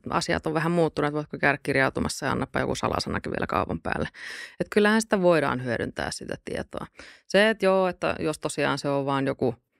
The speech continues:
joku kävin kerran kirjautumassa ja sitten tyylin poistin tilin, niin sanotaanko, että riski on aika pieni.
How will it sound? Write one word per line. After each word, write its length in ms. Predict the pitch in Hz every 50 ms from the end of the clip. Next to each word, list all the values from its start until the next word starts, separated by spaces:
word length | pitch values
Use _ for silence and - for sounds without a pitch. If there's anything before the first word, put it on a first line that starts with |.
| _ _ _ _ _ _ _ _ _ _ _ _ _ _ _ _ _ _ _ _ _ - -
joku 380 | 156 160 160 147 160 156 147 147
kävin 300 | - 160 151 156 156 147
kerran 380 | 156 151 143 135 147 147 143
kirjautumassa 800 | 131 143 139 135 131 131 135 135 143 139 135 135 - - - 131
ja 120 | 92 110 135
sitten 300 | 139 - - 147 135 120
tyylin 320 | - 139 135 135 139 135
poistin 440 | - 127 117 131 - - - - -
tilin, 360 | - 131 120 120 117 117 117
niin 220 | - - - - - - - _ - - - - - -
sanotaanko, 500 | - - 117 101 80 - 82 85 - -
että 120 | - -
riski 380 | - - - - - - - 92
on 120 | 110 113
aika 320 | - - - 120 120 - - -
pieni. 440 | - 135 135 131 139 156 180 -